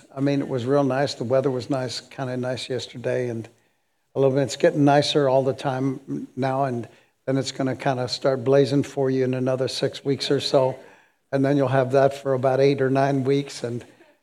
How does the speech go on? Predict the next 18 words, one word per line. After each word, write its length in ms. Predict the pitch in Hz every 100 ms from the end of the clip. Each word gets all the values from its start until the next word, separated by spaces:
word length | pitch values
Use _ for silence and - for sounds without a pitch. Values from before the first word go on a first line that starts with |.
| _ -
and 200 | 127 123
then, 240 | 123 123
uh, 240 | 123 120 120 - _ _ _ _ _ _ _
you'll 100 | 120
have 220 | 123 127
all 160 | 131 139
those 200 | 135 127
crazy 420 | - 139 127 139
people 340 | - 143 131 139
from 240 | - 131
up 180 | 131 -
north 300 | 139 139 -
coming 260 | 139 135
here 240 | 131 135 131
all 140 | 127
the 120 | 131
time, 380 | - 135 131 135
and 160 | 120